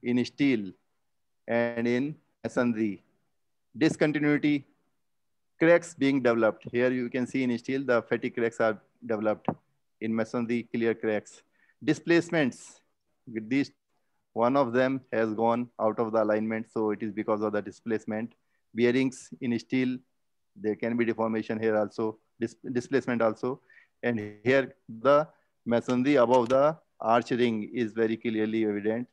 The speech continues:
Then there is a loss of material. In concrete, like spalling, there's a loss of material. In steel, because of excessive corrosion, gone from here. Con-, brick masonry, loss of material. So also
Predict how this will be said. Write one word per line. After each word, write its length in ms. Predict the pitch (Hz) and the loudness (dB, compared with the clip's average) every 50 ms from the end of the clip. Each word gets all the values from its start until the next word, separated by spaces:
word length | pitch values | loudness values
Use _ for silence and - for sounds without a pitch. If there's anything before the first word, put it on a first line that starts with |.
| _ _ - | _ _ -6
Then 160 | 110 131 139 | -4 -2 0
there 120 | 143 156 | 0 2
is 60 | 160 160 | 2 2
a 40 | |
loss 260 | 135 127 135 143 - 180 | 4 4 4 4 4 0
of 100 | 175 - | 0 0
material. 420 | 139 117 - 123 110 98 90 92 - - | -2 -2 0 0 -2 -2 -4 -6 -8 -6
In 100 | 120 120 | -6 -2
concrete, 460 | 120 127 123 113 - 147 139 113 110 | 0 0 -2 0 0 -2 -2 0 2
like 260 | 120 120 123 113 120 | 2 2 2 2 -2
spalling, 480 | 117 - - 139 131 131 120 113 98 87 | -4 2 2 2 4 4 0 -2 -4 -4
there's 160 | 107 113 110 - | -8 -8 -6 -2
a 40 | |
loss 220 | 131 123 127 117 - | 0 0 0 0 0
of 80 | 131 | 0
material. 440 | 127 120 113 - 123 120 110 101 92 90 - _ _ _ _ _ _ - | 0 0 -2 0 0 0 0 0 -2 -4 -10 _ _ _ _ _ _ -4
In 160 | 123 127 131 117 | 0 0 0 0
steel, 340 | - - 151 143 123 104 92 - _ _ _ _ _ _ _ _ _ _ _ _ _ _ _ _ _ _ _ - | 0 0 2 2 2 0 -4 -10 _ _ _ _ _ _ _ _ _ _ _ _ _ _ _ _ _ _ _ -8
because 300 | 113 117 135 123 123 131 | -4 0 2 2 4 4
of 140 | 131 123 | 4 2
excessive 680 | 123 117 - - 131 120 - - _ _ _ 143 131 127 - | 2 0 0 -2 -4 -4 -4 -12 _ _ _ -8 -6 -2 2
corrosion, 560 | 131 120 120 117 113 123 135 147 151 156 156 | 2 4 4 4 2 2 0 -2 -2 -6 -2
gone 220 | 113 113 110 110 | 0 0 0 0
from 220 | - - 117 110 107 | -2 -4 -4 -4 -2
here. 320 | 113 113 104 98 92 - - _ _ _ _ _ _ _ _ _ _ _ _ _ _ _ - | -2 0 0 0 -2 -4 -10 _ _ _ _ _ _ _ _ _ _ _ _ _ _ _ -4
Con-, 180 | 117 113 113 - _ _ - - - - - 113 | -4 -4 -4 -8 _ _ -14 -14 -14 -14 -14 -14
brick 220 | 110 104 147 - - | -4 -2 -2 0 0
masonry, 540 | 139 127 120 - 123 117 104 107 104 101 - _ _ _ _ _ _ _ _ _ _ _ - | -2 -2 0 -2 -4 -2 -2 -2 -4 -4 -8 _ _ _ _ _ _ _ _ _ _ _ -2
loss 220 | 113 120 113 - | 0 0 0 -2
of 120 | 123 - | -6 -6
material. 380 | 110 104 95 98 104 101 95 90 - _ _ _ _ _ _ _ _ _ _ _ _ _ _ _ _ _ _ _ _ _ _ _ _ _ _ _ _ | -6 -8 -6 -6 -6 -6 -6 -6 -10 _ _ _ _ _ _ _ _ _ _ _ _ _ _ _ _ _ _ _ _ _ _ _ _ _ _ _ _
So 260 | _ - 180 170 165 | _ 2 2 2 2
also 760 | - - 143 139 160 160 - 208 196 190 190 - - 151 | 2 4 4 4 4 4 4 4 4 4 2 0 -4 -8